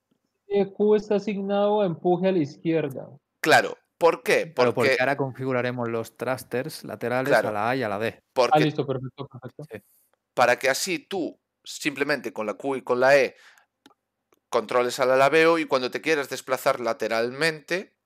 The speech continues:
Speaker 2: pulsas la A o la D. ¿Sabes?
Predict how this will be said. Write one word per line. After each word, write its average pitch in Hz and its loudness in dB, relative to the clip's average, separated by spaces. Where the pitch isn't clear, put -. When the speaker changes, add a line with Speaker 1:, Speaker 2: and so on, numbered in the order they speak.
Speaker 2:
pulsas - -8
la 113 2
A 120 0
o 123 -2
la - -8
D. - -20
¿Sabes? - -16